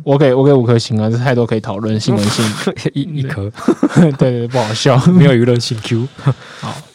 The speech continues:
Speaker 2: 好，那在菜篮筐的话，对我来说应该，嗯，
Speaker 1: 我觉得三，
Speaker 2: 四，
Speaker 1: 三颗。
Speaker 2: 我觉得四颗。
Speaker 1: 好。
Speaker 2: 差不多。
Speaker 1: 没什么新闻性，可是好笑。
Speaker 2: 真的是这样，对。
Speaker 1: <laughs> 对。好，接下来是一个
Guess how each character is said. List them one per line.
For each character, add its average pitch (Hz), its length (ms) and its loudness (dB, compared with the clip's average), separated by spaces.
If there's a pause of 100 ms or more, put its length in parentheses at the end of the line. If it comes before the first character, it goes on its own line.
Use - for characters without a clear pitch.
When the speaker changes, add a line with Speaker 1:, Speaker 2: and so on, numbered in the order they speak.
(140)
Speaker 2:
好， 131 200 0
那 196 180 2
在 180 200 2
菜 160 160 0
篮 127 160 2
筐 127 160 2
的 117 60 0
话， 113 240 2
对 120 140 0
我 98 100 2
来 87 100 -4
说 95 240 -6
应 95 80 -8
该， 92 280 -6
嗯， 87 640 -14 (1800)
Speaker 1:
我 127 120 -8
觉 117 140 -2
得 117 80 0
三， 127 200 0
Speaker 2:
四， 120 160 -2
Speaker 1:
三 127 280 -6
颗。 117 300 -6
Speaker 2:
我 110 160 -8
觉 98 160 -8
得 95 100 -4
四 113 180 -8
颗。 - 200 -12 (160)
Speaker 1:
好。 - 340 -20 (140)
Speaker 2:
差 - 160 -18
不 - 80 -20
多。 - 200 -18 (120)
Speaker 1:
没 170 120 2
什 147 80 4
么 117 120 2
新 135 100 4
闻 120 100 2
性， 113 80 0
可 110 60 -4
是 113 160 -2
好 101 100 -6
笑。 101 320 -8
Speaker 2:
真 190 160 4 (100)
的 214 200 4
是 214 140 -8
这 - 40 -8
样， 92 100 -4 (200)
对。 90 160 -12
Speaker 1:
<laughs> - 0 -
对。 101 140 -10 (580)
好， 113 260 -10
接 151 140 -4
下 165 100 2
来 160 120 2
是 156 120 -4
一 139 60 0
个 113 420 -2